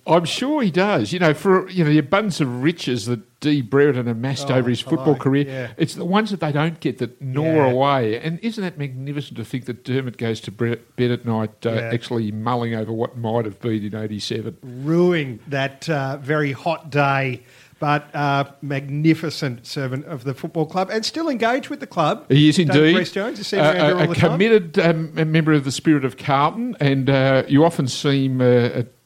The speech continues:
Speaker 1: at, at public engagements here, uh, as the master of ceremonies at,
Speaker 2: Yep.
Speaker 1: uh, our various functions. I, I,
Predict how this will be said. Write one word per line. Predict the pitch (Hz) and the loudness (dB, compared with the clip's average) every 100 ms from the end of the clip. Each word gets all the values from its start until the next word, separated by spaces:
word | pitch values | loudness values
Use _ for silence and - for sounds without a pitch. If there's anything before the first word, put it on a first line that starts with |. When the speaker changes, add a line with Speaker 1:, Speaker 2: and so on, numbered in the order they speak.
| - | -6
Speaker 1:
at, | 120 113 - - | -4 -4 -8 -2
at | 120 95 - 151 | -2 -2 -16 -14
public | - - 135 | -4 -4 -2
engagements | 123 117 135 135 120 113 - - | -2 0 0 0 -2 -6 -8 -14
here, | - 143 139 131 123 - - - | -4 0 2 2 0 -4 -20 -4
uh, | 120 120 120 120 | 0 2 2 2
as | 123 98 | 0 -2
the | 135 123 | -2 2
master | 131 123 - | 2 0 -4
of | 117 | -4
ceremonies | - 135 151 220 311 - | 0 0 0 -4 -4 -2
at, | 143 - | -2 2
Speaker 2:
Yep. | 127 117 | 2 4
Speaker 1:
uh, | 120 | 2
our | |
various | 127 135 123 - | 2 2 2 0
functions. | 143 170 - 156 | -4 -4 -6 -2
I, | 117 | -2
I, | - 123 | 0 -2